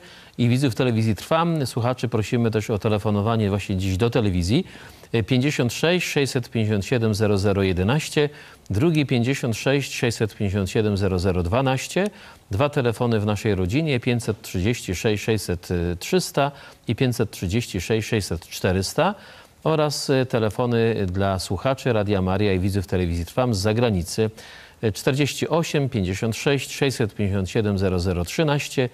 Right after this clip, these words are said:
i drugi czterdzieści osiem pięćdziesiąt sześć, y, sześćset pięćdziesiąt siedem zero zero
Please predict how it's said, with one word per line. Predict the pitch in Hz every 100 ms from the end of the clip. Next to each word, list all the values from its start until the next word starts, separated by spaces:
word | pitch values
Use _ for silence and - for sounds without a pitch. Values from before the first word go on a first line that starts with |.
| - - -
i | 135
drugi | 120 117 113
czterdzieści | - 98 98 90 -
osiem | - 123 - 117 104
pięćdziesiąt | 98 90 87 90 87
sześć, | - 113 - - - - - -
y, | 98 90
sześćset | - 147 143 -
pięćdziesiąt | 104 95 87
siedem | 139 123 98
zero | 101 98
zero | 80 82 87